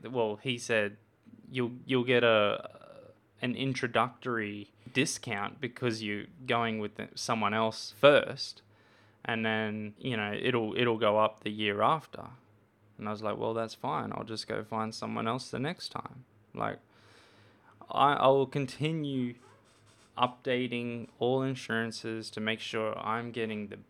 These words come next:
best deal possible. 'Cause after all, just that one, f-, oh, well, three phone calls was,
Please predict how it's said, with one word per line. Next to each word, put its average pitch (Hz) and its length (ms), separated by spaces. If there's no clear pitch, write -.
best 117 340
deal 110 260
possible. - 640
'Cause 113 440
after 123 420
all, 123 240
just 196 240
that 151 260
one, 151 220
f-, - 220
oh, 107 180
well, 113 320
three 151 300
phone 143 320
calls 107 640
was, 131 420